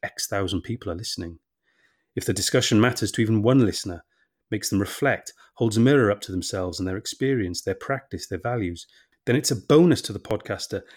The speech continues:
and his guests claiming of Williams's means of communication. The covid nineteen lockdown has given me time and, more importantly, the headspace to reflect on what it is that happens during podcasts,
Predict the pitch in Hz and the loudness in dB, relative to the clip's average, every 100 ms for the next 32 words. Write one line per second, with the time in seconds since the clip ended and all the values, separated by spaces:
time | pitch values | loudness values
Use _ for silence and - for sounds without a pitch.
0 | _ 104 95 95 101 - - - - 110 | _ -2 0 0 -2 -2 -8 -6 0 2
1 | 101 95 92 92 92 90 90 92 92 87 | 4 2 0 -2 -2 -2 -2 0 0 -4
2 | - 98 92 - 104 - 90 87 _ _ | -8 -6 -6 -6 -10 -10 -14 -16 _ _
3 | _ _ _ _ _ 107 131 131 123 107 | _ _ _ _ _ 0 4 6 6 6
4 | - 104 123 - 104 98 95 101 101 - | 4 2 2 2 0 0 -2 -2 -2 -2
5 | - 135 104 98 104 95 - 110 101 92 | -2 0 0 0 0 -2 -4 -6 -4 -6
6 | - 143 127 - 92 - 101 - 123 - | -4 -6 -4 -4 -4 -4 -8 -4 -6 -4
7 | 104 120 131 98 - - - 139 104 92 | -4 -2 0 -2 -6 -10 -10 -6 -6 -4
8 | 101 90 - 90 - 85 - - - | -2 -4 -4 -10 -10 -14 -12 -14 -18